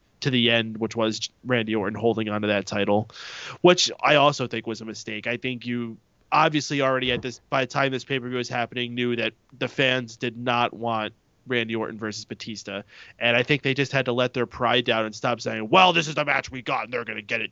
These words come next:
damn it." Like, listen to what they want and get that title on Daniel Bryan. Like, uh,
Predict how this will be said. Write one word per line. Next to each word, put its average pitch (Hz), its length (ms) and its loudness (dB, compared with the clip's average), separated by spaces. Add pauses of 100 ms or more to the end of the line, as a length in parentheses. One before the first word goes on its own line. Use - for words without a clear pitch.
damn 127 240 0
it." 127 100 -4 (760)
Like, 110 180 -8 (240)
listen 165 340 0
to 170 80 6
what 147 120 4
they 135 120 2
want 113 460 -2
and 117 440 -2
get 151 180 0
that 160 160 4
title 135 280 2
on 117 140 2
Daniel 113 320 -2
Bryan. 95 380 -8 (880)
Like, 113 200 0
uh, 143 120 2